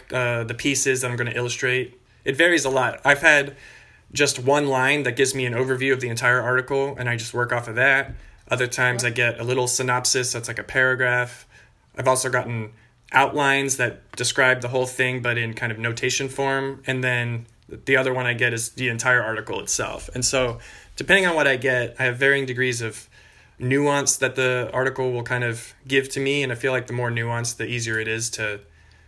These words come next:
to do an illustration for it, 'cause I can pick different things apart. And, um,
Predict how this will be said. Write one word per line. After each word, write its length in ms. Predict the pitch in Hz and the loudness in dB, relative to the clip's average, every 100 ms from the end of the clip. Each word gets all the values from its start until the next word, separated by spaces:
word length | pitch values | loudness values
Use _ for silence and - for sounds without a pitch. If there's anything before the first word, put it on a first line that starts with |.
| - | -14
to 100 | - | -2
do 120 | 131 | 0
an 80 | 135 | 2
illustration 480 | 135 135 147 143 143 | 2 2 0 0 -4
for 240 | 147 165 | -2 0
it, 40 | 165 | 0
'cause 100 | 117 | -6
I 20 | |
can 160 | 113 117 | -8 -4
pick 220 | 135 131 | -4 -2
different 260 | 120 117 | -4 -4
things 180 | 117 120 | -6 -6
apart. 520 | 110 - 113 123 135 - - _ - | -8 -4 0 0 -4 -14 -20 _ -4
And, 640 | 123 120 113 110 110 110 - | -2 0 0 -2 -4 -10 -6
um, 640 | 123 110 107 107 107 104 | -4 -4 -6 -8 -12 -14